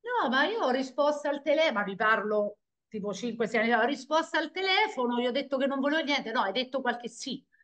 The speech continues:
perché dicendo qualche sì ti si è registrata. Quindi sono d'accordissimo con Nicola che ovviamente ci sono, no, persone come noi, non noi che siamo consulenti, ma in generale molti clienti obiettivamente mercato libero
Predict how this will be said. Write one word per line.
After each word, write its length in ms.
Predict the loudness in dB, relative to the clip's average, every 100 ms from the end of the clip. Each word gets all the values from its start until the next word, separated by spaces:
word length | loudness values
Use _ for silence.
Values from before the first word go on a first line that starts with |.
| _ _
perché 240 | -4 -2
dicendo 400 | 0 2 2 2
qualche 320 | 0 0 -4
sì 260 | -6 -4 -4
ti 120 | -4
si 120 | 0
è 80 | 0
registrata. 720 | 0 -2 -6 -2 0 2 0
Quindi 420 | 0 -2 -2 -8 -12 _ _ _
sono 240 | -2 0
d'accordissimo 720 | 0 0 0 -2 -2 -2 -2
con 140 | -2
Nicola 460 | -4 0 4 4 2
che 240 | -2 -8 -6
ovviamente 580 | -6 -2 0 -2 -6 -12
ci 120 | -12
sono, 380 | -6 -4 -2 -2
no, 140 | -4
persone 420 | -6 -8 -6 -6
come 220 | -4 -2
noi, 480 | -2 -2 -2 -2 -4 -8 -20 _
non 260 | -4 -2 0
noi 440 | -2 0 0 -2
che 100 | -4
siamo 300 | -2 -2 -2
consulenti, 680 | -2 -4 2 4 4 2 -4
ma 80 | -10
in 80 | -4
generale 540 | 2 4 4 4 2
molti 440 | 0 0 0 -2 -6
clienti 420 | -2 0 0 -2
obiettivamente 880 | -4 -2 -4 0 0 0 -2 -2 -4
mercato 440 | -4 -2 0 0
libero 640 | 0 -2 2 4 2 0